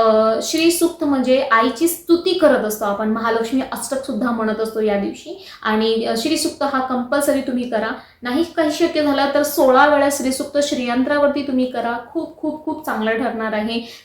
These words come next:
संध्याकाळच्या वेळी महालक्ष्मी अष्टक म्हणा, घरामध्ये कनकधारा स्तोत्र तुम्ही लावू शकता, आई लक्ष्मीचं जे महालक्ष्मी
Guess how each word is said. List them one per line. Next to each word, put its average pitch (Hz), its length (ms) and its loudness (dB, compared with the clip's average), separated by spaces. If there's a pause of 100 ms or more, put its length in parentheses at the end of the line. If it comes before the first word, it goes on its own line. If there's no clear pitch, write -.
संध्याकाळच्या 233 600 -2
वेळी 214 280 0
महालक्ष्मी 220 540 -4 (100)
अष्टक 254 320 -6
म्हणा, 208 320 -2 (280)
घरामध्ये 233 480 0
कनकधारा 262 680 2
स्तोत्र 285 580 0
तुम्ही 254 240 2
लावू 214 220 0
शकता, 214 440 -6 (320)
आई 226 140 0
लक्ष्मीचं 233 540 -2
जे 220 160 -2
महालक्ष्मी 226 520 -4